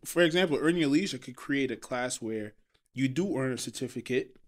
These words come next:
and if you want a finance job, based on experience and based on seeing certain people operate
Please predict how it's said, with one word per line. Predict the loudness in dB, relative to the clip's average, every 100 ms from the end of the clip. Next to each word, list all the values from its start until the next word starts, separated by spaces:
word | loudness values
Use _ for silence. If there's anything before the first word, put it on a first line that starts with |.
| -6
and | -2 -2
if | 0
you | 0
want | 0
a | -2
finance | -4 -2 -2 -4 -6
job, | -6 -8 -6 -8 -12 _ _ _ _ _ 4
based | 10 10 10
on | 6 4 2 0
experience | -2 2 4 4 2
and | 2
based | 2 2
on | -2
seeing | -2 -2
certain | -2 -4 -4
people | -6 -4
operate | -4 -4 -4 -4 -4